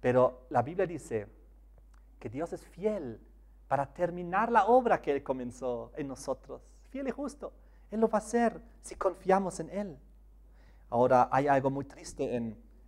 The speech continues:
en el libro de Mateos. En Mateos capítulo veinticuatro, donde Jesús dice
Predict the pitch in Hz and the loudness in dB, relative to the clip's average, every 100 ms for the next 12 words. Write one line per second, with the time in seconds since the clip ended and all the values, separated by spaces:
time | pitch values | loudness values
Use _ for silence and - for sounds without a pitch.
0 | - 131 120 143 156 127 120 117 143 151 | -10 -6 -6 -4 -2 -2 -4 -4 -4 -4
1 | 113 - - - - - - - - - | -6 -14 -20 -20 -20 -20 -20 -20 -20 -20
2 | - - - - - 143 131 123 151 170 | -20 -20 -20 -20 -8 -2 0 2 6 6
3 | 175 165 147 180 - 156 139 131 - - | 6 2 -8 -6 0 6 6 4 -2 -20
4 | - - - - - - - - 139 139 | -20 -20 -20 -20 -20 -20 -20 -6 -4 -2
5 | 135 117 147 190 - 110 110 - - - | -6 2 4 4 2 -12 -12 -20 -20 -20
6 | - - - - - - - _ _ _ | -20 -20 -20 -20 -20 -20 -20 _ _ _
7 | _ _ _ _ - - - - - - | _ _ _ _ -20 -20 -20 -20 -20 -20
8 | - - - - 127 139 170 - 180 170 | -20 -20 -20 -8 -4 -4 -6 -8 -6 -6
9 | 139 180 - 160 139 | -6 -6 2 4 4